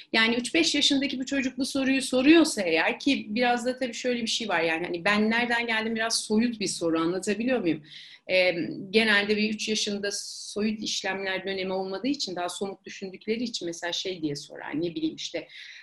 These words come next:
"M, bebek işte annenin karnına nasıl giriyor?" falan gibi veya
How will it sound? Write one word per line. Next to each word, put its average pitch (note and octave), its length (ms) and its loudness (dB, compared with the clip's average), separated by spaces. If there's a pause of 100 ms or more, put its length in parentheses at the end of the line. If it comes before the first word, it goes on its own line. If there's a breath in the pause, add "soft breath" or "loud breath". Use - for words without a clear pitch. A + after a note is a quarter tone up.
(120)
"M, F3+ 240 -6 (320)
bebek A3 500 2 (100)
işte - 180 -4
annenin A3 340 2
karnına G#3+ 500 0
nasıl G#3+ 220 0
giriyor?" D#3+ 440 6 (300)
falan E3 380 0
gibi D3 240 0
veya E3+ 380 2